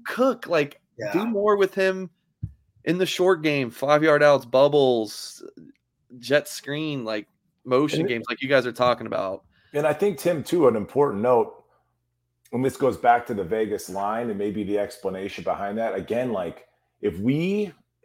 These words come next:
Speaker 3: and I mean, we, like, if the staff can just kinda get out of their own way,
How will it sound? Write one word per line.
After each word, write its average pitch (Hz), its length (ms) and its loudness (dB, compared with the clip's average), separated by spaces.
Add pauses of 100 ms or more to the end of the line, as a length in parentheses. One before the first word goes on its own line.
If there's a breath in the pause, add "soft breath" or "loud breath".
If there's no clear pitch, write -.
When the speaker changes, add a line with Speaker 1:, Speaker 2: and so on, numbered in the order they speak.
(100)
Speaker 3:
and 120 120 0
I 117 60 -2
mean, 127 220 -2
we, 156 120 0
like, 123 220 -2
if 120 140 -4
the 101 100 -4
staff - 440 -2
can 156 120 -2
just 117 180 -4
kinda 117 220 -4
get 104 340 -4
out 104 240 2
of 107 240 -4
their 101 200 2
own 101 260 -2
way, 107 500 -4